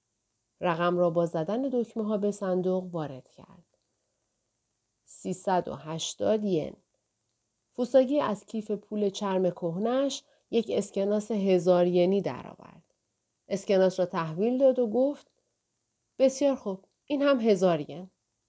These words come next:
کازو گفت: "هزار ین دریافت شد."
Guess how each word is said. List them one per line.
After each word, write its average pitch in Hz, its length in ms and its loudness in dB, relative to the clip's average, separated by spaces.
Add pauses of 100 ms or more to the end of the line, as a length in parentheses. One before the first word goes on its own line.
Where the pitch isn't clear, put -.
(2250)
کازو 180 320 -2
گفت: 240 320 -2 (600)
"هزار 214 380 2
ین 262 260 2
دریافت 147 580 -4
شد." - 260 -20